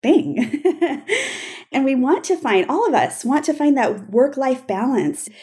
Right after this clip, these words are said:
So this really made me ask some questions about, like, what do I want things to look like long-term? And, and how much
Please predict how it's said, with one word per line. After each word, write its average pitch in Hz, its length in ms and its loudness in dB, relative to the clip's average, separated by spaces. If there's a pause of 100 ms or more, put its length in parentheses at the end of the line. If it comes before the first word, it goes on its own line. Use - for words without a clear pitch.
(480)
So 240 240 0
this 262 420 0
really 269 220 0
made 285 200 2
me 233 120 -4
ask 214 240 0
some 220 140 0
questions 220 480 0
about, 180 280 -2
like, 180 160 -2
what 220 300 0
do 349 100 -4
I 330 60 4
want 240 260 0
things 220 200 0
to 220 80 -2
look 208 160 -2
like 196 160 0
long-term? 190 540 -2
And, 185 200 0 (680)
and 208 180 2
how 214 260 -4
much 311 320 2